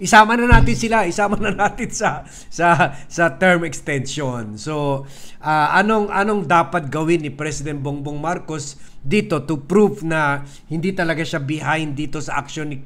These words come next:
ni, ni Gadon? Ah, dapat, ah, pagsabihan niya ito si Gadon. Ah, dapat kung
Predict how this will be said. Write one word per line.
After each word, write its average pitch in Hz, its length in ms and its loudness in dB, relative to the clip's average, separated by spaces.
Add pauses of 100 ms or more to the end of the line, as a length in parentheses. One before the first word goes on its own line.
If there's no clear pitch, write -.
(120)
ni, 151 400 -10 (320)
ni 156 160 -4
Gadon? 143 640 0 (240)
Ah, 135 240 0
dapat, 175 720 0
ah, 143 560 -2
pagsabihan 156 640 -2
niya 160 160 -4
ito 143 160 -8
si 143 160 -8
Gadon. 190 560 -2 (320)
Ah, 135 160 -6
dapat 160 560 0
kung 151 560 -4